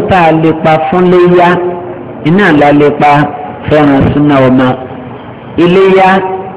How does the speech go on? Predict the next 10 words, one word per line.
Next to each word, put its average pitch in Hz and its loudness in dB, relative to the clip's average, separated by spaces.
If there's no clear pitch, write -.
bahimatul 151 2
an'am. 123 2
Tá 175 -2
bá 208 2
ń 226 2
sọ 196 0
nípa 196 2
bahimatul 165 2
an'am, 127 2
ràkúnmí, 147 2